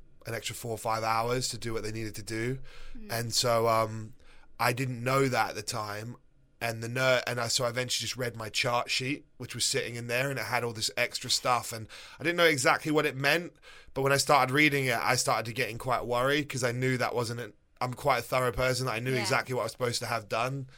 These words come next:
Speaker 1: and I'd had a bunch of knee surgery at that point. And when I started reading
Speaker 2: Mm.
Speaker 1: everything else, I was starting to get a little worried. And then I had that overnight sort of anxiety in the hospital bed waiting to find out. Then I spoke to a surgeon, and he finally debriefed me, and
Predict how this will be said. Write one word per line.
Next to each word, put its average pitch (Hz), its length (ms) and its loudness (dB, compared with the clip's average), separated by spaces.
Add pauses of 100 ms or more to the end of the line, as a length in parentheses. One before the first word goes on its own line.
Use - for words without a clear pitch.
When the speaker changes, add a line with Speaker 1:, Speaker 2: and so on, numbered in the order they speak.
(120)
Speaker 1:
and 117 120 -8
I'd 110 60 -6
had 127 180 6
a 120 80 4
bunch 117 260 -2
of 120 60 -8
knee 117 100 -4
surgery 110 320 -4
at 107 40 -4
that 117 180 0
point. 120 240 -2
And 110 80 -6
when 120 100 -2
I 117 60 -2
started 113 300 -2
reading 123 220 -4
Speaker 2:
Mm. 123 40 -4
Speaker 1:
everything 120 240 -6
else, 131 280 0
I 127 60 -4
was 113 100 -4
starting 107 400 -4 (640)
to 123 100 -8
get 113 160 -2
a - 20 -4
little 113 240 -2
worried. 117 540 0 (360)
And 117 60 -10
then 127 80 2
I 117 60 2
had 123 140 4
that 120 160 4
overnight 120 640 2 (160)
sort - 180 -4
of 110 80 -4
anxiety 113 800 2 (160)
in 120 100 -6
the 113 100 -4
hospital 123 360 -4
bed 110 220 -2
waiting 117 320 0
to 113 80 -6
find 117 280 -2
out. 113 320 2 (340)
Then 131 100 2
I 127 40 2
spoke 127 260 2
to 127 80 -4
a - 20 -4
surgeon, 123 460 2
and 113 60 -8
he 117 60 -8
finally 113 420 -4
debriefed 117 600 -6
me, 110 140 -8
and 104 280 -12